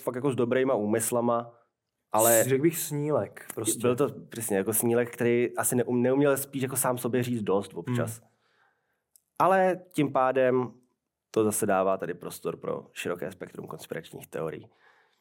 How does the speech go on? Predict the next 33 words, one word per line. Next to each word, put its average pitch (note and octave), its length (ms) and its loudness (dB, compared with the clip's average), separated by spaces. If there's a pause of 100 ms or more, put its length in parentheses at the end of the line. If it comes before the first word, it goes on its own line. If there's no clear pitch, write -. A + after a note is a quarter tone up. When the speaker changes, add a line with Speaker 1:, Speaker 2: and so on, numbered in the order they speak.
(480)
Speaker 1:
A E2+ 360 0 (200)
v A#2 80 -6
jednoduchosti F3 600 2
ten D#3+ 300 0
Teslou D#3 920 -2
zamýšlený C3 500 0
princip G#2 400 -2
získávání A#2+ 640 0
zářivé A2 480 0
nebo G#2+ 160 -4
též G#2 220 -10
volné G#2 260 0
energie F#2+ 380 -2
by G2+ 100 -2
šel G#2+ 160 -2
popsat A2 320 -6
asi A2+ 220 -2
tak, G2+ 200 -4
že A2+ 260 -2 (520)
budeme C3+ 260 4
mít C#3+ 360 0
něco, B2+ 280 -2
co C3 160 -2
je, A2 320 2 (460)
představme A2 380 -2
si A2 80 -8
to B2+ 80 0
jako B2 200 -2
anténu C#3 500 2
nebo B2 200 0
prostě A2 240 -6
nějakou A2 380 -4
věž, B2+ 460 0